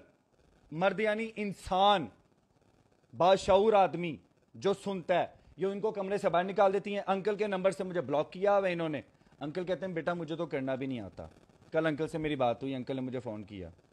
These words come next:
अंकल कहा, "बेटा, मुझे तो करना भी नहीं आता।" पता नहीं किसने किया। मैं कहा, "अंकल, मैं block हूं, मैं आपसे राब्ता नहीं कर पा रहा।"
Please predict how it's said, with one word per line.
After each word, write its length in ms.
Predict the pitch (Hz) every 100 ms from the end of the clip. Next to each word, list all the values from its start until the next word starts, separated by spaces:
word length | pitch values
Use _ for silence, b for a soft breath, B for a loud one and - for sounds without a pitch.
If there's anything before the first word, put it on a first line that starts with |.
| _ _ _ _
अंकल 220 | 147 160
कहा, 100 | 170
"बेटा, 240 | 185 185 190
मुझे 220 | 185 180
तो 100 | 185
करना 280 | 170 165 165
भी 120 | 165
नहीं 120 | 160
आता।" 320 | 127 - 101 - _ _ _ _ _ -
पता 180 | 139 147
नहीं 120 | 165
किसने 320 | 175 165 190
किया। 240 | 175 165 160
मैं 140 | 156
कहा, 100 | 165
"अंकल, 160 | 151 165
मैं 200 | 156 127
block 260 | 117 110
हूं, 100 | 123
मैं 100 | 123
आपसे 260 | 117 - 123
राब्ता 300 | 120 - 131
नहीं 120 | 127
कर 140 | 104
पा 260 | 87 95 85
रहा।" 120 | 82